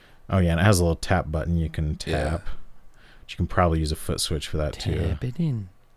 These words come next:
Speaker 3: Tap
Speaker 2: But it's
Speaker 3: it
Speaker 2: cool.
Speaker 3: in.
Speaker 2: It feels like a co-, a good, like, middle ground between,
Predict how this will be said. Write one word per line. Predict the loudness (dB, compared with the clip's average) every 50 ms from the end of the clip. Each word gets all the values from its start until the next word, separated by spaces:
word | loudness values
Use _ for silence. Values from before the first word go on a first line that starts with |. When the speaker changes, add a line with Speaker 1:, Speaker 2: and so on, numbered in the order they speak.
| -20 _ -16
Speaker 3:
Tap | -12 -10 -10 2 6
Speaker 2:
But | 8 8
it's | 8 8 8
Speaker 3:
it |
Speaker 2:
cool. | 6 8 10 10 10
Speaker 3:
in. | 10
Speaker 2:
It | 8
feels | 6 4 6 6
like | 6 6 6
a | 4 2
co-, | 2 2 2 2 4
a | 4 0
good, | 2 4 4 4 4 6
like, | 4 2 2 2
middle | 2 2 4 4 4 4
ground | 4 2 2 2 2 2 0 0 -2 -4 -6 -8 -6 -6
between, | -6 -4 -2 -2 -2 0 0 -2 -4 -4 -6 -8 -12